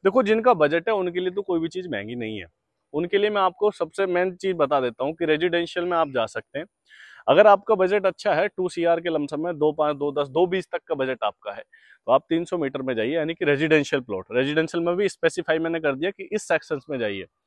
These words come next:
एंड यूजर हैं तो साठ मीटर, एक सौ बीस मीटर, एक सौ बासठ मीटर, नब्बे मीटर ले सकते हैं, ये एंड यूजर के हिसाब से बहुत है। इसका कारण क्या है कि देखो, एक लाख रुपए का रेट एक वाजिब रेट होता है, एक बेस रेट होता है, उसके बाद थोड़ा बहुत फ्लक्चुएट होता है, क्योंकि इस पे जाके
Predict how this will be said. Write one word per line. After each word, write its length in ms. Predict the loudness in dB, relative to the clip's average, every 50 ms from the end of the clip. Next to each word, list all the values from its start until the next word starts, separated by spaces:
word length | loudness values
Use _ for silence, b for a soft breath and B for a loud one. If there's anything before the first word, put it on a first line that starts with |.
| b b b b b b b 0
एंड 220 | 2 2 2 2
यूजर 260 | 0 2 2 2 2
हैं 100 | 2 0 -2
तो 120 | -4 -6
साठ 320 | -2 2 2 2 2 0 -4
मीटर, 300 | -8 -6 -6 -6 -6 -4
एक 140 | -6 -6 -6
सौ 120 | -6 -6
बीस 200 | -4 -4 -4 -4 -4
मीटर, 260 | -6 -6 -4 -4 -6
एक 100 | -6 -6
सौ 100 | -8 -8
बासठ 320 | -4 -2 -2 -2 -4 -6 -10
मीटर, 260 | -8 -10 -8 -8 -6
नब्बे 280 | -4 -4 -4 -4 -4 -4
मीटर 260 | -4 -4 -6 -6 -4
ले 180 | -4 -2 -2 -2
सकते 280 | -4 -6 -8 -8 -6 -6
हैं, 80 | -4
ये 80 | -2 -2
एंड 160 | -2 -2 -2
यूजर 200 | -2 0 -2 -2
के 80 | -2 -4
हिसाब 200 | -4 -2 -2 -4
से 140 | -4 -6 -8
बहुत 300 | -6 -6 -8 -8 -8 -12
है। 60 | -20 _ _ _ _ b b b b b b b b b _ 4
इसका 240 | 4 6 8 6 6
कारण 340 | 8 8 6 6 6 4 2
क्या 180 | 2 4 4 6
है 180 | 6 4 2 0
कि 140 | -4 -6
देखो, 320 | -6 -4 0 0 0 0 0 _ _ _ 0
एक 160 | 2 2 2
लाख 220 | 2 0 0 0
रुपए 220 | -2 -4 -2 -2 -2
का 100 | 0 0
रेट 240 | 2 0 0 -2 -4
एक 100 | -6 -8 -2
वाजिब 340 | 2 4 4 4 4 2 0
रेट 200 | 0 0 0 -2
होता 180 | -4 -4 -2 -2
है, 60 | -2
एक 100 | -2 -2
बेस 200 | -2 -2 -2 -2 -4
रेट 180 | -4 -4 -4 -6
होता 200 | -8 -12 -12 -12
है, 60 | -14 _ _ _ _ -8
उसके 220 | -8 -4 -2 2
बाद 160 | 4 4 4 2 _ 2 6
थोड़ा 180 | 8 8 8
बहुत 220 | 8 6 2 0 0
फ्लक्चुएट 480 | -2 -4 -4 -4 -4 -2 -2 -2 0
होता 240 | -2 -4 -2 -2 -2
है, 60 | -4
क्योंकि 540 | -4 _ _ _ _ _ -4 -4 -2 -2 -2
इस 100 | -6 -4
पे 160 | 0 2 4
जाके 380 | 6 6 6 4 4 0 -6 -6